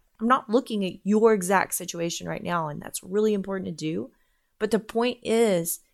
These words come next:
is that we should look at your exact situation. We are facing unprecedented times. No one has a clue about where tax rates are going to go.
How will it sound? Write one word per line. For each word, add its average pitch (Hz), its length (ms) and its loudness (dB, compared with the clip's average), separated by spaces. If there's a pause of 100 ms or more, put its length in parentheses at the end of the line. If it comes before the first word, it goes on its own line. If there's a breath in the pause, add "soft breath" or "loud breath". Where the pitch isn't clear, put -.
(120)
is 190 100 2
that 180 240 6
we 208 140 0
should 285 500 6
look 202 220 4
at 170 180 -4
your 165 320 0
exact 160 460 2
situation. - 640 -4
We 220 160 4
are 226 80 4
facing 220 500 0
unprecedented 240 840 0
times. 127 360 -6 (300 soft breath)
No 269 80 4
one 302 140 8
has 269 180 6
a 247 60 0
clue 302 400 2
about 240 240 6
where 185 100 2
tax - 320 -4
rates - 380 -6 (240 soft breath)
are 175 120 2
going 196 300 0
to 196 120 -4
go. 175 420 0